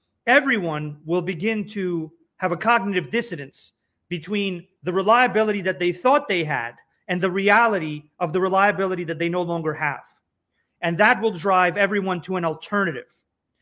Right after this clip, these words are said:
This is the alternative that our industry works on. So this is a way to look at Web three. Web three is not something that will kill Web two, or it, it won't kill anything or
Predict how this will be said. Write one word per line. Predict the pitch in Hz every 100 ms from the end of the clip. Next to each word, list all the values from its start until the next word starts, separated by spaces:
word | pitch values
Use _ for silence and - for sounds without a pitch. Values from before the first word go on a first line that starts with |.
| _ _ _ _ -
This | 240 247
is | 262 233 170 _ 147
the | 196
alternative | 185 185 277 320 202 151 160 - _ -
that | 190 190
our | 208 208
industry | 185 180 190
works | 175 170 165 -
on. | 110 _ _ _ _
So | - 165
this | 180 214
is | 214 185
a |
way | 180 190
to | 185
look | 165 185
at | 175 143
Web | 170 165
three. | - 156 120 - _ _ _
Web | 160 247 -
three | - 269 269 165 147 _ -
is | 175 196
not | 240 240 233 -
something | - 226 208 202 180
that | 180 180
will | 180 175 160
kill | - 226 196 175
Web | 175 -
two, | - 196 175
or | 160 160
it, | 156 -
it | 180
won't | 214 220 -
kill | 233 202
anything | 208 196 165 170 156
or | 156 147